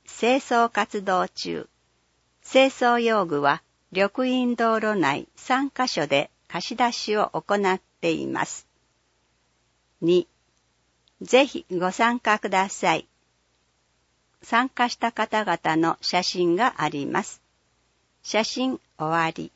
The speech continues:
イベントの詳しい情報はこちらから。キューアールコードがあります。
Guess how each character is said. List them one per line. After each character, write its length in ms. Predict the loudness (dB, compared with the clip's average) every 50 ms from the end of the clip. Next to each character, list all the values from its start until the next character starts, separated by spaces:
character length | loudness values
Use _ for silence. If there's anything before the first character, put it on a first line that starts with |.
| _ _ _ _ _ _ _ _ _ _ _ _ _ _ _ _ _ _ _ _ _ _ _ -4
イ 100 | 0 4
ベ 200 | 4 4 4 2
ン 60 | 0
ト 220 | _ -2 -2 -2
の 240 | -2 -2 -2 -4 -6 _ -4
詳 260 | 0 0 0 0 0
し 300 | -2 -4 -4 -4 -4 -4
い 40 | -4
情 260 | -2 -2 0 0 0
報 380 | -2 -4 -4 -2 0 0 0 0
は 220 | 0 -2 -2 -4 _ _ -6
こ 140 | -6 -4 -4
ち 180 | -2 -2 0
ら 160 | 2 2 0
か 180 | 2 0 0 2
ら。 200 | 2 0 -2 -2 _ _ _ _ _ _ _ _ _ _ _ -20 _
キ 120 | -2 2 4
ュ 120 | 4 6
ー 100 | 6 4
ア 40 | 4
ー 20 |
ル 120 | 0 -2 -8
コ 240 | -4 0 0 0
ー 40 | 2
ド 160 | 0 -2 -2
が 220 | 0 0 0 0 0
あ 40 | -2
り 200 | -4 -4 -2 0
ま 160 | 0 0 -2
す。 240 | -2 -8 -18 _